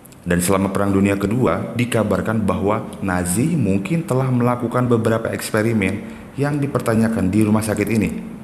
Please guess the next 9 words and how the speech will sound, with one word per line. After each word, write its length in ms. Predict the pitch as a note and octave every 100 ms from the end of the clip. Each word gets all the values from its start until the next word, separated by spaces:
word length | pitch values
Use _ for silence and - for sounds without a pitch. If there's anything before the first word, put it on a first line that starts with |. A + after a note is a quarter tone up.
| - - - - - - - - - -
Setelah 480 | - F2+ F#2+ G2
jatuhnya 320 | F#2+ F#2+ F#2+ F#2+
Berlin, 480 | F2 F2+ C3 E3+ F3 - - - -
rumah 240 | G2+ G2+ A2
sakit 320 | G#2+ - -
berpindah 400 | A#2 A2 A#2 A2
tangan 400 | A2+ A2+ G2+ G#2+
ke 240 | C#3+ C#3+
Soviet. 640 | C#3 B2 A#2 A#2 E2+ -